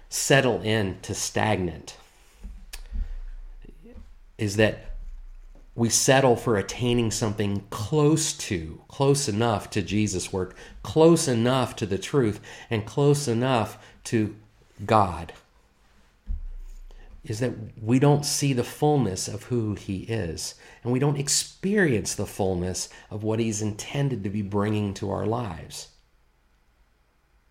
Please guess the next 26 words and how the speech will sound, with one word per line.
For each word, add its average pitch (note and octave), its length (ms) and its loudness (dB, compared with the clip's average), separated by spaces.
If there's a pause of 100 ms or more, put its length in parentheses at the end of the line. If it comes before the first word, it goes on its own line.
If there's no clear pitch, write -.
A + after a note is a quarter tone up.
(160)
The G#2+ 40 -20
truth C#3+ 240 -6
is, G#2+ 220 -2 (420)
we A2+ 240 2
should B2+ 600 6 (260)
invest G#2+ 720 0
a G#2+ 120 -2
ton A2 540 -2
in F#2+ 220 -4
following G2+ 640 0
him. F#2 400 -8 (1080)
In G2+ 80 -14
fact, G#2+ 160 -10
we A#2 60 -2
should A2+ 160 -4
invest G#2+ 340 -2
more A#2+ 200 2
in A2 100 0
following G#2 420 -2
him A#2+ 180 -2
than G#2 120 0
we G2 100 0
invest F#2+ 380 -4
in - 260 -4
anything F#2+ 500 -4
else. - 480 -6